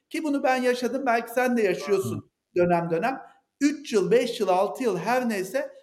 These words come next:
Speaker 1: sosyal hayattan kop diye bir adı konmamış ambargo uyguluyorsun.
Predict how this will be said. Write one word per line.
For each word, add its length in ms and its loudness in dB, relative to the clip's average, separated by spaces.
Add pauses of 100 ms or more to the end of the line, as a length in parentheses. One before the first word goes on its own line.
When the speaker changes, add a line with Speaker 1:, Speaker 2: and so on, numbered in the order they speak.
(100)
Speaker 1:
sosyal 420 -2
hayattan 580 -2
kop 380 0
diye 260 0
bir 140 -4 (320)
adı 220 0
konmamış 420 0
ambargo 500 0
uyguluyorsun. 600 -8